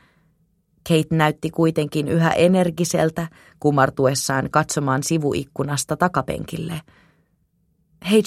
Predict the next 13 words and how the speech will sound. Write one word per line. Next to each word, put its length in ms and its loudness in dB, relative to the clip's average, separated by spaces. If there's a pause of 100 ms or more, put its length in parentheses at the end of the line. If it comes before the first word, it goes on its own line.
Jeff, 280 0 (640)
mitä 240 2
kuuluu, 540 0 (500)
vanha 260 0
poika?" 440 2 (1700)
Jeffin 360 2
häntä 320 2
tömäytti 760 0
penkkiä 580 -2 (480)
ja 180 0
koira 400 2
kohotti 400 0
päätään. 680 0